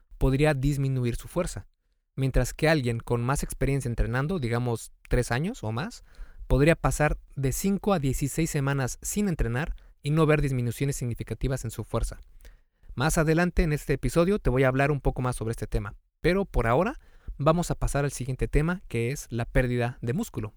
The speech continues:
¿Qué ha pasado con tu masa muscular? Las investigaciones en este tema no explican exacto en qué punto comienzas a perder músculo, pero según la mayoría de la literatura, se podría decir que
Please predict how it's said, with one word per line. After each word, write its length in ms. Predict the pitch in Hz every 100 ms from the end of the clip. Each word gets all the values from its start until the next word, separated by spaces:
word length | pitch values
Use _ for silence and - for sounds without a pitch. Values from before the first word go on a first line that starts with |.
| -
¿Qué 140 | - 123
ha 60 |
pasado 340 | - - 117 117
con 140 | 117
tu 100 | -
masa 160 | 107 113
muscular? 480 | 110 - 170 165 - - - - -
Las 340 | 123 135 135 -
investigaciones 840 | 156 147 - 143 139 - 208 226 -
en 100 | 139
este 200 | 151 -
tema 360 | 165 180 226 - - _
no 220 | 143 170
explican 640 | 175 208 - 156 151 156 - -
exacto 680 | - - 156 147 - 156
en 100 | 127
qué 180 | - 175
punto 460 | - 160 160 - 143
comienzas 500 | 120 123 123 123 117
a 40 |
perder 300 | - 110 110
músculo, 380 | 170 - 104 - - - - _ _ _
pero 260 | - 156 160
según 440 | - 120 127 139
la 80 | 131
mayoría 440 | 117 110 110 131 135
de 80 |
la 100 | 123
literatura, 580 | 120 131 135 139 170 220 - - - -
se 160 | - 139
podría 280 | 143 151 180
decir 360 | 170 175 180 -
que 260 | 143 139